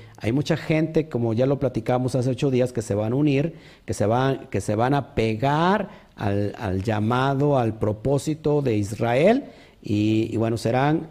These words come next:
eh, serán muchos entre las naciones. Pero entonces, en un cuerpo, estamos viviendo un cuerpo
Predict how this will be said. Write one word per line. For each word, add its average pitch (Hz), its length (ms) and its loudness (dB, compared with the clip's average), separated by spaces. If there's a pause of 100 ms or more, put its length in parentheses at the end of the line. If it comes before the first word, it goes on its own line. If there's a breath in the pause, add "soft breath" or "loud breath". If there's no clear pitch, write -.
eh, 101 120 -10
serán 127 360 0 (100)
muchos 147 320 2
entre 104 220 0
las 113 160 0
naciones. 127 520 0 (360 loud breath)
Pero 143 100 0
entonces, 143 420 0 (220)
en 147 240 -4
un 185 160 2
cuerpo, 196 760 0 (400 soft breath)
estamos 165 560 0
viviendo 147 440 0
un 175 120 2
cuerpo 135 680 -2